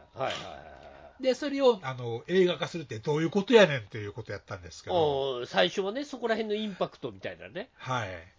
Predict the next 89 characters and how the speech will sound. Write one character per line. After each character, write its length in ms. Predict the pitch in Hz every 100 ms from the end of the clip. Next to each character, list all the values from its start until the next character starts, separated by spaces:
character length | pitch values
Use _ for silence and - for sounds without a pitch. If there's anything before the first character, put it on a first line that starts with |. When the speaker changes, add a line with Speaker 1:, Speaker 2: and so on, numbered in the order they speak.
| _
Speaker 1:
あ 80 | 131
り 80 | 135
ま 140 | 131
し 60 | 110
た 80 | 82
も 80 |
ん 20 | 104
ね。 140 | 208 _ -
Speaker 2:
え 160 | 90 87
え。 300 | _ _ 214
Speaker 1:
う 20 |
ん。 20 |
Speaker 2:
で、 80 | 277
ま 100 | 247
あ、 20 |
映 120 | 214 220
画 120 | 208
は 100 | 165
映 100 | 185
画 100 | 185
の 120 | 175
独 200 | 127 131
自 120 | 135
の、 180 | 196 - - - -
あ 120 | 120
の、 160 | 110 113 - _ _
エ 120 | - 139
ン 120 | 135
デ 120 | 131
ィ 40 |
ン 20 | 110
グ 100 | 127
で 220 | 196 -
見 100 | 147
事 240 | 139 147 175 -
終 80 | 123
わ 80 | 131
ら 60 |
せ 120 | 117 110
て 60 |
み 80 | 104
せ 100 | 113
た 140 | 147
と 100 | 143 117
い 240 | 92 87
う 40 | -
傑 180 | - -
作 200 | - 123
な 80 | 98
わ 80 | 85
け 80 | 85
で 60 |
す 100 | -
け 80 | -
ど 80 | 92
も。 520 | 208 190 170 151 135
Speaker 1:
お 40 | 120
ー、 20 |
な 80 | 120
る 60 |
ほ 120 | 107
ど、 140 | 98 95
な 20 |
る 120 | 82
ほ 80 | 80
ど。 180 | 80 -
Speaker 2:
え 160 | - 87 _ _ _ - - - _
え。 20 | 233
で、 40 |
Speaker 1:
う 40 |
ん。 20 | 247
Speaker 2:
ま 300 | 175 123 104
あ、 20 |
あ 80 | 139
の 100 | 147
世 140 | 180
界 180 | 135 120
で 80 | 185
は 240 | 127 98 -
埼 240 | - 143
玉 200 | 117 101
と 120 | -
い 140 | 101 98
う 40 |
と 120 | 101
こ 100 | -
ろ 80 | 110
は 160 | 165 113
も 300 | 95 92